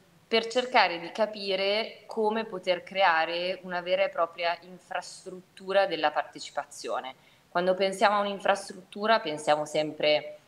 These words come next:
a un edificio, a un impianto. In realtà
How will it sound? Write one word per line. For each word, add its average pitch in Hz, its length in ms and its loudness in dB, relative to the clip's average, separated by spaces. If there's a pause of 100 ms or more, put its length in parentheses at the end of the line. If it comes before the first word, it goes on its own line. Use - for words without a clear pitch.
(100)
a 160 120 4
un 160 120 0
edificio, 170 880 0
a 147 240 6
un 143 140 -8
impianto. 160 960 0 (280)
In 196 120 -2
realtà 208 800 2